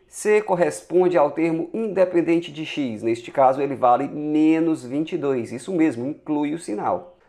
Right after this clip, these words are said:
Agora que nós já conhecemos os coeficientes, vamos para o próximo passo, que é calcular o valor do delta. Professor, eu não lembro como que calcula o delta, professor.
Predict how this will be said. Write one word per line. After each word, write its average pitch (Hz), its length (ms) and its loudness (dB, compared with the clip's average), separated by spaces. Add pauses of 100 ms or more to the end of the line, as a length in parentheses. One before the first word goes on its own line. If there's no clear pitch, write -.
(100)
Agora 135 380 2
que 131 100 -4
nós 135 220 0
já 127 160 2
conhecemos 127 800 -4
os 123 180 -14
coeficientes, 180 1200 0 (240)
vamos 180 560 2
para 147 500 2
o 156 60 -6
próximo 160 720 0
passo, 135 540 2
que 135 100 -4
é 131 60 -2
calcular 165 420 2
o 185 40 -2
valor 151 300 2
do 139 120 -8
delta. 123 560 2
Professor, 196 480 -2
eu 185 100 4
não 214 380 -2
lembro 190 420 2
como 175 400 2
que - 100 -16
calcula 214 460 -4
o 220 100 0
delta, 165 460 2
professor. 117 800 -6